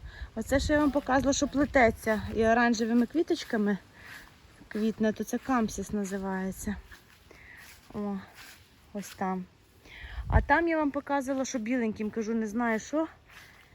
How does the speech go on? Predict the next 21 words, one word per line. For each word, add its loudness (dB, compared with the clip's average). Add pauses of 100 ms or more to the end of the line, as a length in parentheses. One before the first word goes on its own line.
(160)
не -2
зга-, -2
не -2
пам'ятаю, -4
що -6
там -4
біленьким -2
цвіте. -6
То 0
цей -10 (760)
гібіскус. -4 (1400)
Біленький -6
в -2
мене 0
є. -2 (1900)
Щас -4
покажу, -6 (120)
де -6
він. -8 (1700)
Гібіскус -4
біленький. -2